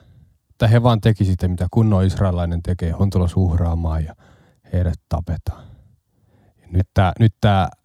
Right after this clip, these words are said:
äijä, joka puhuu tästä uudesta valtakunnasta, niin nyt se on sellainen, että joukot,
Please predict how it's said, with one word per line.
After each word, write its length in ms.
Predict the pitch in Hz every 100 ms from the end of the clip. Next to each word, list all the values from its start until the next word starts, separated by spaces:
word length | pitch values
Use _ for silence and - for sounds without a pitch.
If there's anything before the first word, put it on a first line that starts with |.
| _ _ -
äijä, 180 | 95 92
joka 240 | 87 87 87
puhuu 220 | 87 85
tästä 260 | 85 - 85
uudesta 320 | 85 - 85
valtakunnasta, 600 | 85 85 87 82 - 82
niin 120 | 85
nyt 140 | 90 92
se 100 | -
on 100 | 78
sellainen, 340 | 87 78 -
että 180 | 87 -
joukot, 400 | 85 92 87 82